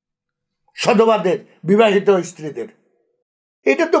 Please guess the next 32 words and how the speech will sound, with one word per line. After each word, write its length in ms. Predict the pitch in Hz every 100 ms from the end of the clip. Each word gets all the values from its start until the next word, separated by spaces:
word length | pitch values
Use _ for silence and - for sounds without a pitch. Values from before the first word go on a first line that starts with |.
| -
প্রায় 260 | 226 269
সবাই 340 | 214 208 208 208
করে, 340 | 180 160 156 -
ধরে 200 | - 277
নিন 180 | 285 226
একবার, 400 | 170 151 165 208
প্রায় 300 | - 160 196
সবাই 340 | 202 - 185 175
করে। 320 | 165 - - _ _ -
অনেক 260 | 180 208
লোকের 480 | 180 190 - 175 190
অপবাদও 560 | 156 160 160 190 180 190
আছে, 260 | 160 165
অনেক 240 | 185 160 160
লোকে 280 | 170 165
না 180 | 160 156 -
শাঁখা 360 | - 147 165
পড়ে, 400 | 165 160 156 151 - _ 135
না 140 | 151
পলা 340 | - 151 160
পড়ে, 400 | 160 151 147 147 - _ _ -
এখন 360 | 165 170 185 180
তো 80 | 175
আজকাল 280 | 160 175
সিন্দুরও 500 | 165 - 165 156 165
বাদ 240 | 175 143 113
দিচ্ছে। 420 | 127 - - 87 _ _ _ _ _ _ _ _ _ -
কিন্তু 280 | 254 294
ধরে 280 | 277 226 240
নিন 180 | 247 254
সিন্দুরও 560 | - 214 196 208 220 185
পড়ে, 300 | 185 185